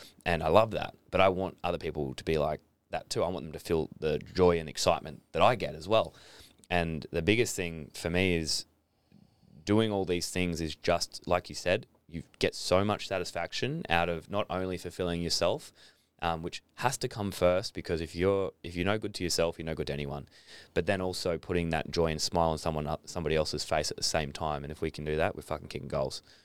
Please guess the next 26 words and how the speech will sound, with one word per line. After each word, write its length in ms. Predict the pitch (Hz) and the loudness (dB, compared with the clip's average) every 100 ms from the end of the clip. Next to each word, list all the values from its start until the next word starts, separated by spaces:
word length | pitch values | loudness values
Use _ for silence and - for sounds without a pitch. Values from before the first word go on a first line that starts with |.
| _ _ - - - | _ _ -20 -10 0
Um, 460 | 85 85 82 76 - _ _ _ _ - - | 2 2 -2 -12 -16 _ _ _ _ -10 -2
but 160 | 92 - - | 2 2 2
yeah, 160 | 98 | 2
just, 200 | 82 101 - _ | 2 -4 -10 _
I 80 | 90 | 4
guess, 160 | 101 - | 4 4
tacking 300 | 104 95 82 | -2 -2 -4
on 100 | 87 | -6
from 180 | - 87 | -2 2
that, 200 | 90 - 90 | 2 2 -4
um, 460 | 85 82 82 73 _ _ _ _ | -4 -4 -6 -12 _ _ _ _
where 480 | - 82 107 143 147 | 0 4 4 4 -2
do 80 | 131 | -2
you 140 | 131 127 | -2 0
see 220 | - 117 | 2 2
yourself 460 | 110 107 110 - 104 | 4 2 2 0 0
in, 400 | 98 98 95 90 | 0 0 -2 0
say, 240 | 98 98 | 4 6
like, 220 | 92 90 | 6 4
the 100 | - | 0
next 360 | 92 90 - - | 0 -2 -4 -6
six 240 | - 104 | -4 -4
to 60 | - | -4
twelve 240 | - 92 | -2 0
months? 220 | 104 113 | -2 -6
You, 80 | - | -4